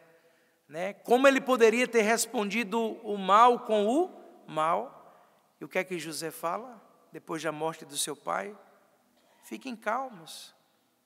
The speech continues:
não tenham medo, não tenhas medo. Sou eu, porventura, Deus?", disse José. "Vós pensastes fazer mal contra mim, Deus, porém, converteu em bem, para dar a vida um pouco a um povo numeroso.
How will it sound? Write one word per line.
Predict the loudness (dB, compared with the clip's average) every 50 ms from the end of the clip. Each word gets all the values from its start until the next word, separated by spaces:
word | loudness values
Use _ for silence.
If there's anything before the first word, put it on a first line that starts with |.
| _ _ _ _ _ -12
não | -6 -6 -6 -6
tenham | -6 -8 -8 -6 -8
medo, | -8 -10 -10 -12 -12 -14 -18 -20 -20 -20 _ _ _
não | -8 -4 -4 -4 -4
tenhas | -4 -8 -8 -8 -8 -8 -10
medo. | -10 -12 -12 -12 -14 -16 -20 -20 _ _ _ _ _ _ _ _ -4
Sou | -2 2 4 6
eu, | 6 6
porventura, | 6 2 -2 0 0 -2 -2 -4 -4 -2 -2 -2
Deus?", | -4 -4 -4 -4 -4 -4 -4 -4 -4 -6 -8 -12 -12
disse | -12 -10 -10 -10 -12 -14
José. | -14 -14 -12 -12 -12 -12 -12 -14 -16 _ _ _ _ _ _ _ _ _ _ _ _ _ _ _ _ _ _ _ _ _ _ _ _ _
"Vós | -4 2 6 6 8 8 8 6 4 0
pensastes | 0 0 0 0 2 4 6 6 6 6 4 -2
fazer | 0 0 0 0 0 0
mal | 2 4 2 2
contra | 2 -2 -8 -6 -6 -6 -6 -6
mim, | -6 -8 -10 -10 -12 -16 -20 _ _ _ _ _
Deus, | -4 -2 -2 0 0 -2
porém, | -4 -2 -2 0 0 -2 -4
converteu | -6 -10 -8 -6 -6 -6 -6 -6 -8 -8 -8 -8
em | -10 -12
bem, | -12 -14 -16 -18 -18 -20 -20 _ _ _ _ _ _ _ _ _ _ _ _ -6
para | -4 -4 -2
dar | -2 0 0 0
a | 0 -2
vida | -4 -6 -10 -10 -8 -8 -8 -8
um | -10 -10
pouco | -12 -6 -4 -2 -2 -2 -4 -8 -18 -20 -20 -18 -12 -8
a | -8
um | -8 -8
povo | -6 -4 -4 -4 -4 -6
numeroso. | -8 -8 -8 -8 -8 -10 -12 -12 -14 -16 -16 -18 -18